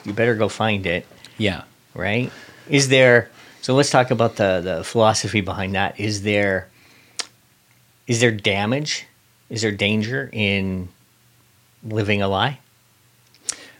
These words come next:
Speaker 2: Well, is that living at all? That's existing, but that's not really
Speaker 1: <laughs>
Speaker 2: living.
Speaker 1: There's semantics.
Speaker 2: So here, here, I'll, I'll phrase it like this. As we see technology, you know, coming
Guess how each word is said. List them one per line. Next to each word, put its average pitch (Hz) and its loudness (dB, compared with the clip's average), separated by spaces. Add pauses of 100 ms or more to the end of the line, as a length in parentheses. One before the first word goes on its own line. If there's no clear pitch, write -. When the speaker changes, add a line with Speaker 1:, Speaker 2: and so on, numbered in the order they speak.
(140)
Speaker 2:
Well, 117 6
is 113 4
that 98 4
living 95 2
at 87 -2
all? - 2 (420)
That's 123 0
existing, 95 2 (880)
but 113 6
that's 127 4
not 135 4
really 113 6
Speaker 1:
<laughs> 120 6
Speaker 2:
living. 113 6
Speaker 1:
There's 131 6
semantics. 101 2 (640)
Speaker 2:
So 165 6
here, 147 4
here, 127 4
I'll, 120 6
I'll 127 6
phrase 120 4
it - 2
like 92 2
this. - 2 (300)
As 127 4
we 123 6
see 147 4
technology, 107 2 (120)
you 104 -2
know, 92 0
coming 101 0